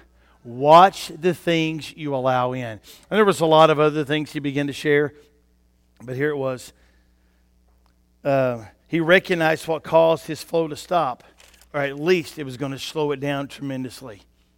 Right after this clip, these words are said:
Exodus chapter three, and, and there's another point that he's, he's gonna be sharing. I gave him part of a message, and it's part of this message this morning I gave him last night, which is kind of ironic.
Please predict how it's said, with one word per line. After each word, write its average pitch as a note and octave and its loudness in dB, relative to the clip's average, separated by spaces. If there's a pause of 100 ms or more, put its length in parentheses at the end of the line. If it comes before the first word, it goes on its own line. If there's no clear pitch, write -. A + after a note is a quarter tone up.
(280)
Exodus F3 0
chapter E3+ 2
three, E3+ -2
and, B2+ -8 (380)
and C3 -10
there's C3+ -8
another D#3+ 0
point E3 -2
that D#3 0
he's, D3+ -8 (220)
he's D#3+ -6
gonna F3+ -2
be D#3 -4
sharing. F3+ 2
I D3 0
gave D#3 0
him D#3+ -6
part F3+ 4
of D#3 -2
a D#3+ 0
message, D#3+ -2
and D3 -6
it's C3+ -10
part E3+ 4
of D#3+ 0
this E3 -2
message D#3 -4
this D3+ -8
morning E3+ 0
I D3 -2
gave D#3+ 0
him D#3 -2
last D3+ -2
night, E3 -2
which C#3 -12
is D3 -12
kind D3+ -4
of D3 -2
ironic. D3 0